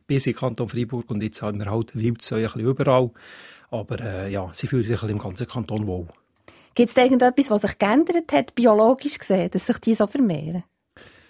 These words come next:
Speaker 1: Was sich geändert hat in letzter Zeit, sind, ist der Maisanbau. Wir haben vermehrt Maisanbau und wir haben ja die, die, äh, Mastjahre im Wald. Und die zwei Sachen zusammen mit relativ schwachen Winter ermöglichen dann dem Wildsau, sich stark zu verbreiten oder auszudehnen.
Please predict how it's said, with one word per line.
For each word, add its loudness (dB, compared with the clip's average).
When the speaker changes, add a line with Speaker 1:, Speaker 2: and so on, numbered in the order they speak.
Speaker 1:
Was 2
sich -6
geändert 2
hat 2
in 2
letzter 0
Zeit, -6
sind, -2
ist -4
der 2
Maisanbau. 0
Wir 0
haben 0
vermehrt -2
Maisanbau -2
und -4
wir 2
haben 0
ja -2
die, -4
die, -4
äh, -6
Mastjahre 0
im 0
Wald. -4
Und -4
die 0
zwei 2
Sachen -2
zusammen 0
mit -8
relativ -2
schwachen -2
Winter -4
ermöglichen -4
dann -2
dem -4
Wildsau, 0
sich -8
stark -8
zu -12
verbreiten -12
oder -10
auszudehnen. -10